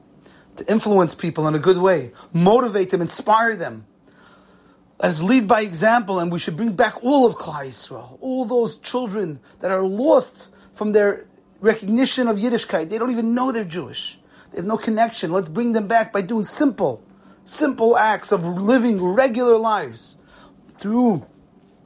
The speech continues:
honesty, being who we are, motivate and inspire a generation. And by that,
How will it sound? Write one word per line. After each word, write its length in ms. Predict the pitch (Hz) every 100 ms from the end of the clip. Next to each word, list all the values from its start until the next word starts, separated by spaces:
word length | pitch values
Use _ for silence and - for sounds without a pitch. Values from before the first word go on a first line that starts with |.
| _ -
honesty, 640 | 226 233 190 - 156 110 _ _ _ -
being 200 | 240 208
who 120 | 220
we 180 | 214 202
are, 320 | 226 170 117 - _ _ _ 156
motivate 480 | 196 254 226 214
and 100 | 202
inspire 560 | 180 - - 202 208 185
a 60 | 151
generation. 560 | 170 165 196 196 156
And 60 | 151
by 100 | 147
that, 480 | 156 233 170 -